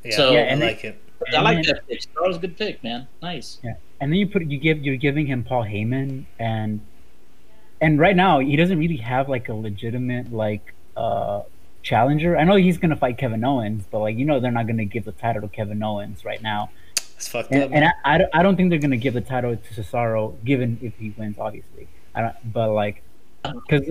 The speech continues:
Speaker 3: Roman Reigns, I think he's gonna be, like, a long term,
Speaker 1: He's gonna
Speaker 3: you
Speaker 1: be
Speaker 3: know,
Speaker 1: a champ
Speaker 3: he's gonna
Speaker 1: for a
Speaker 3: be the
Speaker 1: while,
Speaker 3: face of
Speaker 1: man.
Speaker 3: SmackDown.
Speaker 1: Oh, hell
Speaker 3: But
Speaker 1: yeah.
Speaker 3: I really, I really wanna see him against Cesaro, and I, and, like, I would give Cesaro a dominant win at the Rumble, have him come in at, like, the number twenty spot,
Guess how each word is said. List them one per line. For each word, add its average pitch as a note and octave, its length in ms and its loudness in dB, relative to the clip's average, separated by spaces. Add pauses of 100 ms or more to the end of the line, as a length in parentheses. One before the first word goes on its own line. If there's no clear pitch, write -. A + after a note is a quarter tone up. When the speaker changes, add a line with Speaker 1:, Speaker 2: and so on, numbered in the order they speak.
(120)
Speaker 3:
Roman E3 320 6
Reigns, C3 240 4
I B2+ 100 2
think D3 180 0
he's A#2+ 120 -2
gonna A2+ 180 0
be, A2 260 -4
like, G#2 220 -2
a A2 40 -4
long G#2+ 320 -2
term, G#2+ 180 -4
Speaker 1:
He's C3 140 0
gonna D#3 180 4
Speaker 3:
you G#2+ 60 2
Speaker 1:
be C#3 120 4
Speaker 3:
know, B2+ 60 4
Speaker 1:
a A#2+ 40 -2
champ B2+ 280 0
Speaker 3:
he's G#3+ 80 4
gonna - 100 2
Speaker 1:
for - 0 -
a - 40 2
Speaker 3:
be D3 60 6
the C3 60 8
Speaker 1:
while, A2 140 0
Speaker 3:
face C3 180 2
of A2 180 -2
Speaker 1:
man. A2 140 -2 (200)
Speaker 3:
SmackDown. G#2 140 -6 (960)
Speaker 1:
Oh, C3+ 100 4
hell A2+ 160 2
Speaker 3:
But C#3+ 100 4
Speaker 1:
yeah. - 60 0
Speaker 3:
I C#3+ 60 2
really, E3 340 4 (120)
I D3 60 2
really G3 220 4
wanna C#3 240 2
see - 200 -6
him A2+ 120 -2
against A2+ 280 -6
Cesaro, A2+ 560 0
and A#2+ 120 -4
I, - 120 -4
and, C#3+ 120 -2
like, C#3 140 -2
I C#3+ 100 4
would F3 200 6
give D3+ 180 0
Cesaro B2+ 420 2
a - 20 0
dominant A#2 560 -2
win A#2 260 -4
at A2 140 -6
the A2 60 -10
Rumble, A2 440 -4
have B2+ 220 2
him C#3 140 0
come C#3 200 -2
in C#3 80 0
at, B2+ 100 -2
like, A2+ 220 0 (540)
the B2 180 2 (160)
number C3 400 2
twenty C3 480 0
spot, D#3 500 2